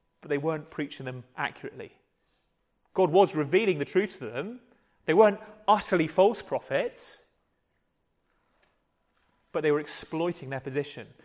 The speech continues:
And so God says the vision is gonna be removed.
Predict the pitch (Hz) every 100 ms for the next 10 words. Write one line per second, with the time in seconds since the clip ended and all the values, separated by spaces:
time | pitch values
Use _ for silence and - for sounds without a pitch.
0 | - 147 156 135 156 156 131 131 160 156
1 | 147 - - - - 139 127 139 131 131
2 | 123 120 - _ - 131 131 127 113 110
3 | - -